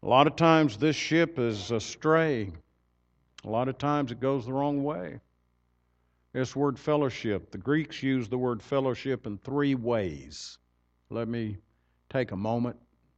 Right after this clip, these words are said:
to think about it with you. When they use the Greek word koinonia, he would use it in the sense of a commercial enterprise. I'm in some kind of partnership with somebody.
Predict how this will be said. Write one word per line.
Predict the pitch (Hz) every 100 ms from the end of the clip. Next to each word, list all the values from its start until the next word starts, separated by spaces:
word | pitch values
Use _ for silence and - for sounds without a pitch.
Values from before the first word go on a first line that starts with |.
| _ _ _ _ _ _ _
to | - 120
think | 110 131 -
about | 87 85 82
it | 76
with | 92 85 -
you. | - - _ _ _ _ _ _ - - - _ _ _
When | 123
they | 143
use | 156 202 185
the | 135
Greek | 127 165 143
word | 151 156 151 151 135
koinonia, | 123 131 131 120 110 135 143 139 135 113 98 _ _ _ _ _ _ _
he | 131
would | 127 127 120
use | 160 139
it | 147 135
in | 123
the | 107
sense | - 139 123
of | 131 110
a | 107
commercial | 127 113 135 131 127 120
enterprise. | 127 110 - 98 90 73 71 87
I'm | 101
in | 110 104
some | 127 120
kind | - 120
of | 104 -
partnership | 156 156 113 95 - 95 73
with | 85
somebody. | - 85 85 71 64